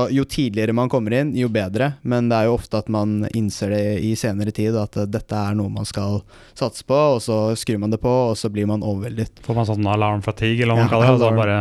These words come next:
Speaker 1: Ja,
Speaker 2: ja.
Speaker 1: stemmer. Alarm fatigue. Man blir bare helt overveldet, og <clears throat> det har skjedd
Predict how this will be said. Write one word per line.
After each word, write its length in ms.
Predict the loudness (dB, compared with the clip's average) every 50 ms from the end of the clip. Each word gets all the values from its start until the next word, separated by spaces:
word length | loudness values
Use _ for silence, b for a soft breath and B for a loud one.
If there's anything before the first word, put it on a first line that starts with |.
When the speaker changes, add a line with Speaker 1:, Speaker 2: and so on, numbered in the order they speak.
| -2 -2 0
Speaker 1:
Ja, 140 | 2 2 2
Speaker 2:
ja. 100 | 2 0
Speaker 1:
stemmer. 380 | -2 -4 -2 0 0 -2 -2 -2 -2
Alarm 320 | 0 0 0 0 0 -4
fatigue. 420 | -6 -6 -4 -4 -4 -4 -6 -10 -10 -6
Man 160 | -4 -2 0
blir 160 | 0 0 0 0
bare 160 | 0 -2 -2
helt 320 | -2 -4 -6 -4 -4 -2
overveldet, 400 | -2 -2 -2 -2 -4 -4 -4 -2
og 200 | -2 0 0 -2 -4 B B B B B B B -8 -2
<clears throat> 340 | 0 2 2 2 0 -2 -2
det 80 | -2 -2
har 100 | 0 0
skjedd 280 | -2 -2 -2 -4 -6